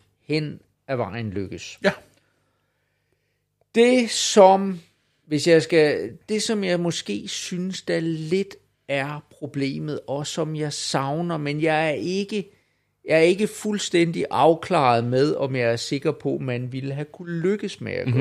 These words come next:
Speaker 1: gøre det. Det er, det, jeg synes, der er det fantastisk fine ved bogen,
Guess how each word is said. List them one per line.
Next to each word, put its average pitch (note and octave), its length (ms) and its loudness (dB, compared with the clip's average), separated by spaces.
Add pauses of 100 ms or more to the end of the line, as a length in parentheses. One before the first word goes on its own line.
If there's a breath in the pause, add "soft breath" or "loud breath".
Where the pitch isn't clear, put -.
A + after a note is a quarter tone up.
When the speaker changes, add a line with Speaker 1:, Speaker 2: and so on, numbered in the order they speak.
Speaker 1:
gøre G3 120 -10
det. - 160 -18
Det D#3 200 2
er, B2+ 100 0 (480 soft breath)
det, G3+ 180 0
jeg F#3+ 160 0
synes, F#3 440 -8
der - 180 -2
er C3+ 140 -2
det D#3+ 220 -6 (420)
fantastisk D#3 800 -6
fine D3 600 -10
ved C3+ 80 -4
bogen, A#2+ 420 -4